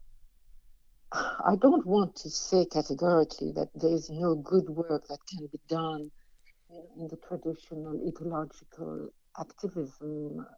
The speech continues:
or research. Uh, there is good work that can be done. But, uh, as I have learned from my work with regenerating this extraordinary pre-Columbian anthropogenic soil,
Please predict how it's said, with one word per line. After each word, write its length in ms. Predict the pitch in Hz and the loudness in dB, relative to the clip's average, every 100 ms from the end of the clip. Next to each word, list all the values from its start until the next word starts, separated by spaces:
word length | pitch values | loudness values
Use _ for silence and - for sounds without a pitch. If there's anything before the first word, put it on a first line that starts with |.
| - | -10
or 220 | 160 143 139 | -8 -6 -2
research. 640 | 180 208 - 151 143 - - _ _ _ - | 0 0 -4 -10 -8 -10 -18 _ _ _ -14
Uh, 100 | 143 147 147 _ 151 | -14 -14 -20 _ -16
there 280 | 151 - 190 | -8 2 4
is 180 | 143 135 | 4 0
good 220 | - 175 151 | -8 -8 -6
work 220 | 156 147 - | -8 -8 -10
that 140 | 139 | -14
can 200 | - 147 | -12 -10
be 100 | 143 | -8
done. 240 | 135 143 - _ - - _ _ _ - | -8 -8 -10 _ -20 -20 _ _ _ 10
But, 300 | 214 - - - - _ _ _ _ | 12 12 4 -20 -20 _ _ _ _
uh, 220 | 170 165 - | 4 4 4
as 180 | 185 190 | 4 4
I 80 | 214 | 2
have 200 | 170 151 | 2 -2
learned 760 | 143 165 202 233 147 - 139 - - | -2 0 4 4 2 -4 -12 -16 -10
from 320 | 170 156 156 - | -4 -4 -4 -8
my 360 | 165 170 175 175 | 0 4 6 6
work 500 | 160 165 151 147 - | 6 6 6 4 2
with 420 | 151 151 143 - - | 6 6 4 -4 -8
regenerating 1000 | 151 165 151 170 160 156 156 156 156 151 | -2 0 6 6 8 10 8 6 -2 0
this 240 | 156 151 - _ _ - - | 0 -2 -6 _ _ -20 -10
extraordinary 880 | - - - 190 185 175 147 143 151 - | -4 -4 2 6 8 6 4 4 2 2
pre-Columbian 760 | 185 - 156 156 160 156 151 123 | 2 4 6 6 6 6 4 2
anthropogenic 800 | 156 - 151 151 151 151 147 135 | -4 -6 -8 -4 -2 -2 -2 -4
soil, 680 | - - 202 208 139 143 | -6 0 4 6 6 2